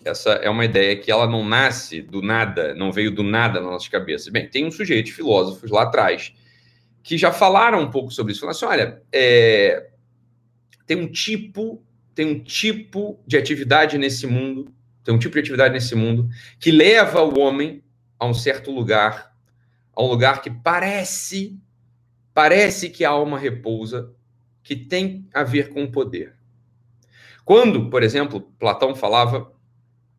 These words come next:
do rei filósofo, né? Pô, rei filósofo,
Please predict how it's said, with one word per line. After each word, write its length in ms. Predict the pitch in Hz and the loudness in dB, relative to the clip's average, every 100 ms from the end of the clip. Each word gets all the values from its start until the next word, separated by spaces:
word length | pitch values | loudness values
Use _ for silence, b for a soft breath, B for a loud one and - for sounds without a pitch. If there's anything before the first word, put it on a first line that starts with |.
| _ _ _ | _ _ _
do 200 | 98 113 | -2 0
rei 200 | - 127 | 0 -2
filósofo, 720 | - 107 127 131 120 120 - _ _ _ _ _ _ | -2 0 2 2 -2 -6 -12 _ _ _ _ _ _
né? 200 | 98 143 - | -6 -6 -8
Pô, 240 | - - - | -14 -14 -14
rei 140 | 95 120 | -10 -10
filósofo, 540 | 113 107 131 - _ | -4 -2 -2 -6 _